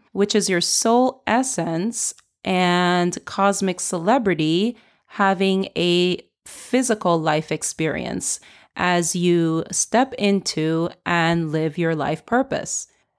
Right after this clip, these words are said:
Love is the foundational vibration that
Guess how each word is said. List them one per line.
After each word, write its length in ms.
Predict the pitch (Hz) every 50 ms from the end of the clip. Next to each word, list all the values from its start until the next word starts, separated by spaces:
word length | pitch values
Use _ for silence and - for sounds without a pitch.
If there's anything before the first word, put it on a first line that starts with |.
| _ _ _ _ -
Love 640 | 214 214 220 226 254 269 240 180 170 170 180 175 190 214 - - _
is 380 | - 202 196 190 190 185 185 170
the 80 | 190 185
foundational 1300 | - - 185 180 175 180 156 165 185 202 240 262 262 - - 180 170 156 156 156 156 156 160 165 165 _ _ -
vibration 1200 | 170 156 185 180 175 165 156 170 185 202 240 247 240 - - 160 151 160 156 156 156 175 190 - _ _
that 560 | - 175 160 202 196 190 190 190 196 196 -